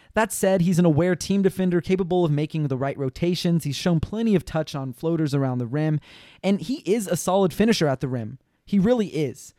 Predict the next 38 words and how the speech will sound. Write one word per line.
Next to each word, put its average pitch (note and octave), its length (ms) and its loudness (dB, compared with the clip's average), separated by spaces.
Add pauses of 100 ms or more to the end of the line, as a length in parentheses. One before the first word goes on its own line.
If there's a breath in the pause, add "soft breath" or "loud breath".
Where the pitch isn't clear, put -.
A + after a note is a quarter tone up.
(140)
when D#3+ 140 2
he D3 160 -2 (100)
gets - 320 0
there. - 180 -10 (580)
And E3+ 200 2
if E3+ 160 -2
he's A#3 200 0
available F3+ 520 2
at D#3+ 120 -2
twelve, C3+ 440 0 (100)
I D3 60 -4
think G3+ 300 -6
it's A3+ 100 -10
going A3 220 -2
to F#3 60 -2
be E3+ 80 -2
hard D3+ 340 0
for - 100 -6
the D3+ 80 0
Spurs D3 380 0
to C3 80 -2
pass C#3 340 -2
on D3 120 -2
him. C#3+ 100 4
He's G3+ 140 4
somebody C4+ 260 0
who G#3 140 6
I D#3+ 140 2
really E3+ 280 2
like, E3+ 240 2
but D3 100 -2
again, C#3+ 360 2 (560 soft breath)
there's D#3+ 180 -6
going G3+ 140 4
to A3+ 40 2
be G#3 80 0
concerns F3 440 2
with C#3+ 160 -4